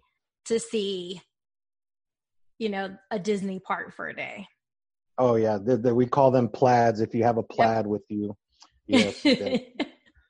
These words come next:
Speaker 2: get on everything and don't have to wait in line, basically.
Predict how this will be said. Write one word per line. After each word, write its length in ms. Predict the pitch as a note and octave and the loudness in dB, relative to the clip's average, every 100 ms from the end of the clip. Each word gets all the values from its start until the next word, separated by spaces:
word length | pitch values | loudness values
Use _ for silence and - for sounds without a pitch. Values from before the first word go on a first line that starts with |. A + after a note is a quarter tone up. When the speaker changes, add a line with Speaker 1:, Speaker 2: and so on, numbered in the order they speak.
| _ - | _ -4
Speaker 2:
get 160 | G#2+ D3 | 2 6
on 320 | D#3+ D#3+ D#3+ | 6 6 6
everything 720 | E3+ E3 D#3+ E3+ E3+ E3+ C#3+ - - | 6 6 4 4 4 2 -2 -8 -14
and 720 | A#2 A2+ A2 G#2+ G#2 G#2 G2+ _ _ _ _ _ G#2+ | -8 -6 -6 -6 -8 -10 -16 _ _ _ _ _ -4
don't 160 | A#2+ | 0
have 160 | B2+ B2+ | 0 2
to 80 | C3 | 2
wait 140 | C3+ | 2
in 160 | C3 C#3 | 0 -2
line, 240 | B2 A2+ | -2 -4
basically. 520 | G#2 G2 F2+ G2 F#2 | -6 -8 -12 -12 -12